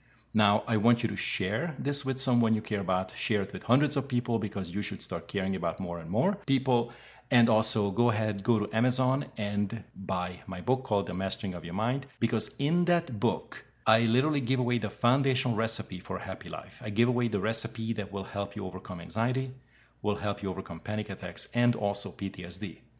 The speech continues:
all right? But you got to really learn it. You got to really read it, not speed read it, not skim through it, not run through it that most people do. Deep dive into it, and you take your success and you take your life seriously.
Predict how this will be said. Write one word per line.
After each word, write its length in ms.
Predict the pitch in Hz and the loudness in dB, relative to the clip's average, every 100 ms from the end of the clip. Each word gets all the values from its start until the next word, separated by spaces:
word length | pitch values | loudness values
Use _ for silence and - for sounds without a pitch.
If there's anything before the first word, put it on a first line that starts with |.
| _ - | _ -2
all 100 | 95 | 0
right? 200 | 123 123 _ _ - | 0 -4 _ _ -6
But 180 | 107 | -4
you 60 | 98 | 0
got 260 | 117 110 - | 4 4 2
to 100 | 98 | -4
really 500 | 85 104 120 107 101 | 0 4 6 4 4
learn 280 | 113 113 80 | 4 2 -2
it. 220 | - - | -12 -8
You 140 | 95 101 | -2 0
got 280 | 107 107 - | 2 2 2
to 80 | 95 | 2
really 300 | 107 95 87 | 2 2 2
read 260 | 120 131 | 4 4
it, 200 | 80 - | 0 2
not 240 | 104 123 - | 4 4 2
speed 320 | - 107 107 | 0 0 2
read 180 | 104 104 | 0 0
it, 180 | 107 - _ _ - | -4 -12 _ _ 0
not 300 | 101 131 127 | 4 4 2
skim 400 | - - 117 113 | -2 0 4 4
through 280 | - 110 107 | 4 0 0
it, 200 | 104 - | -2 2
not 260 | 98 135 110 | 2 2 2
run 280 | 101 117 | 4 4
through 280 | 117 110 104 | 4 2 2
it 100 | 110 | 2
that 180 | 95 - | -2 -2
most 200 | 98 101 | 0 0
people 300 | - 95 95 | -2 -2 -2
do. 240 | 101 90 - 98 | -4 -6 -12 2
Deep 220 | 120 127 | 2 4
dive 220 | 131 127 | 2 4
into 260 | 123 113 104 | 4 4 0
it, 160 | 104 - - | -2 -8 -2
and 120 | 104 | 0
you 60 | 98 | -2
take 520 | - 123 131 131 - | 2 2 4 0 -4
your 440 | 92 98 98 95 - | 0 2 2 -2 -6
success 600 | - - 92 - 101 - | -6 -6 -4 -4 -4 -4
and 100 | 90 | -6
you 60 | 82 | -4
take 260 | 101 98 | -6 -4
your 100 | 90 | -6
life 160 | 82 85 | -6 -6
seriously. 440 | 92 80 - - | -8 -8 -10 -12